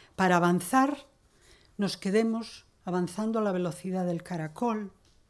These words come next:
año tras año, por no hacer uso precisamente de estos recursos. Las bla-, las batallas que tenemos que pelear, porque decimos, "Vale, estamos ya preparados".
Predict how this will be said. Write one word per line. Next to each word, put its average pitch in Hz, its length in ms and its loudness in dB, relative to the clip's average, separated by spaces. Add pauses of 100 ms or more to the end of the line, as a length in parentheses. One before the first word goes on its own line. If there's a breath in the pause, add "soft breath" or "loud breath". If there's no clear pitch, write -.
(300)
año 185 280 0
tras 175 340 -8
año, 226 500 -2 (960 soft breath)
por 190 160 2
no 202 80 4
hacer 214 260 0
uso 220 260 -6
precisamente 196 960 -8
de 185 200 -2
estos 185 260 -2
recursos. 156 800 -10 (880 soft breath)
Las 202 240 4
bla-, 208 240 2
las 208 220 6
batallas 277 960 4 (180)
que 202 100 -4
tenemos 214 320 0
que 220 140 -6
pelear, 220 540 0
porque 190 180 -10
decimos, 180 360 -4
"Vale, 180 300 -6 (140)
estamos 190 340 -8
ya 175 280 -6
preparados". 175 580 -8